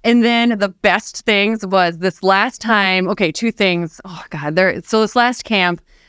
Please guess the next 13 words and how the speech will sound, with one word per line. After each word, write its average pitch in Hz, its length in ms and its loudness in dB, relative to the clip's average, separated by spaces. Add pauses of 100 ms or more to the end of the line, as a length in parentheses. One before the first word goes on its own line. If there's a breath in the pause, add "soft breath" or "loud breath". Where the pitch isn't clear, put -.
I 202 100 2
was 175 140 0
walking 214 540 2
at 175 200 0
one 185 200 2
A 190 280 0
M 160 480 -2
or 180 160 2
two 185 260 -2
A 170 160 2
M, 160 340 0
and 170 220 -2
I 165 440 -2